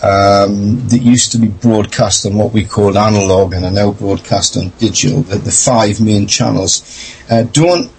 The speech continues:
seem to touch the paranormal very much. Occasionally they will do. Um, but in the news, um, it, it,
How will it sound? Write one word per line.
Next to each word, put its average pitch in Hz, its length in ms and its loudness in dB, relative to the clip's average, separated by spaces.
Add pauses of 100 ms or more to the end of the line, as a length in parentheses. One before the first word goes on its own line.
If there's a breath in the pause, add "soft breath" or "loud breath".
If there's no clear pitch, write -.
(120)
seem - 400 2
to - 80 0
touch - 340 -2
the 139 60 -2
paranormal 110 720 0
very 101 240 0
much. 101 320 -2
Occasionally 135 680 2
they 104 100 -2
will 98 280 0
do. 90 280 0 (600 loud breath)
Um, 113 840 2
but 135 200 0 (220)
in 151 160 4
the 135 80 6
news, 135 800 2
um, 135 720 2 (220)
it, 127 160 -2 (140)
it, 127 120 0